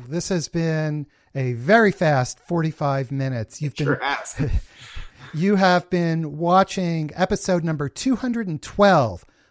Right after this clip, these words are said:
Speaker 1: of C X O Talk, and we've been speaking with Mike Sutcliffe, who is the Group Chief Executive Officer of Accenture Digital. Mike Sutcliffe, thanks again for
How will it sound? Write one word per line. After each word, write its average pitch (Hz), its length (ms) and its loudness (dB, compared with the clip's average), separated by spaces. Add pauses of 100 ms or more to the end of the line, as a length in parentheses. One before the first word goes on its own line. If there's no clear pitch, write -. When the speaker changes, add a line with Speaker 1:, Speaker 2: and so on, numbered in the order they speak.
Speaker 1:
of 143 500 -4 (300)
C - 260 -4
X 147 220 -6
O 139 80 -2
Talk, 110 460 -8
and 139 320 -4
we've 151 260 -2
been 139 220 -2
speaking 196 720 -2
with 135 360 -4
Mike 143 300 -2
Sutcliffe, - 640 0 (460)
who 170 160 0
is 156 200 -4
the 143 260 -4
Group 175 580 -2 (160)
Chief - 260 -6
Executive 156 580 -4
Officer 196 580 -4 (140)
of 139 500 -2
Accenture 160 800 -6
Digital. 135 580 -6
Mike 180 240 -6
Sutcliffe, 202 420 -8
thanks 214 260 -8
again 196 360 -6
for 156 460 -8